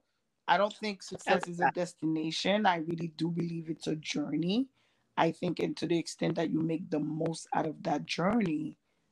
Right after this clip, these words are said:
Speaker 1: then you've lived a successful life. Now, at the end of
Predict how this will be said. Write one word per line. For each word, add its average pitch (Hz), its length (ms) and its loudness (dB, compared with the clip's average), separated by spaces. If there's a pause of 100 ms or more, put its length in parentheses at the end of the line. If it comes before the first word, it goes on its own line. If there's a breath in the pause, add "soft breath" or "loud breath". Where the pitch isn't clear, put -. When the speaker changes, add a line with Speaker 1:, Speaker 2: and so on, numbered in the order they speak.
(160)
Speaker 1:
then 156 380 -2
you've 160 380 -4
lived 151 500 -2
a 131 80 -2
successful - 760 -8
life. - 520 -6 (720 soft breath)
Now, 170 420 4
at 165 140 0
the 165 200 2
end 185 120 4
of 170 100 2